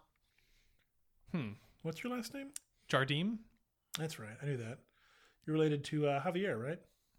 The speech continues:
Speaker 1: Who?
Speaker 2: Javier Bardem.
Speaker 1: Oh.
Speaker 2: That was 'cause it, it starts with a J. I don't know where that was.
Speaker 1: <laughs>
Speaker 2: Didn't work. Did not work, that joke.
Speaker 1: I wish I was. He's cool.
Speaker 2: He's pretty cool.
Speaker 1: Um,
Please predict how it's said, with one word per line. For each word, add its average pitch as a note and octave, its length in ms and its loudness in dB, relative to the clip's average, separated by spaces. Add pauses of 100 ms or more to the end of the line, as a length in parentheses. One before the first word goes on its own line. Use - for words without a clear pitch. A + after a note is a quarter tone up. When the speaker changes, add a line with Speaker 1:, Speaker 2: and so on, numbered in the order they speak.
(960)
Speaker 1:
Who? A3 180 0 (400)
Speaker 2:
Javier D#3 320 2
Bardem. D#3+ 460 0 (360)
Speaker 1:
Oh. E3+ 340 8
Speaker 2:
That D#3 120 2
was D3 220 4
'cause C#3+ 160 0
it, C#3+ 160 -2
it D#3 100 -4
starts C#3 240 -2
with C#3 60 -8
a C3+ 80 -8
J. C3+ 220 2
I C3+ 80 2
don't D3+ 80 2
know D3 140 2
where C#3+ 80 2
that C3+ 200 0
was. - 420 0 (320)
Speaker 1:
<laughs> - 440 2
Speaker 2:
Didn't A3 240 12
work. A3 360 12 (440)
Did F#3+ 160 12
not F#3+ 180 12
work, F3 200 12
that D3+ 180 8
joke. B2+ 360 4
Speaker 1:
I B2 60 2
wish F3+ 220 4
I D#4 80 6
was. B2+ 260 4
He's G#3+ 160 0
cool. F#3+ 480 0
Speaker 2:
He's E3 120 -6
pretty F3 220 -6
cool. C3 220 -8
Speaker 1:
Um, D3 540 4